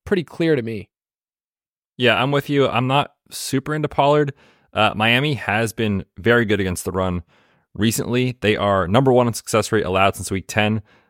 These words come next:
Speaker 2: They are second in E P A per rush attempt defensively. And could Pollard pop off for a big play or, you know, catch a touchdown? Of course.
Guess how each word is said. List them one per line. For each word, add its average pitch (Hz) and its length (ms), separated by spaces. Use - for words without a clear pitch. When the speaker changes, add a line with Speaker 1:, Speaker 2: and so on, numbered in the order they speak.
Speaker 2:
They 101 140
are 92 160
second 113 440
in 92 120
E 95 120
P 95 200
A 90 40
per 90 120
rush 85 160
attempt 87 260
defensively. 87 640
And 90 420
could 117 160
Pollard 113 300
pop 120 200
off 113 240
for 117 220
a 110 60
big 110 180
play 113 400
or, 104 400
you 104 100
know, 92 120
catch - 240
a - 20
touchdown? 107 480
Of - 80
course. 113 460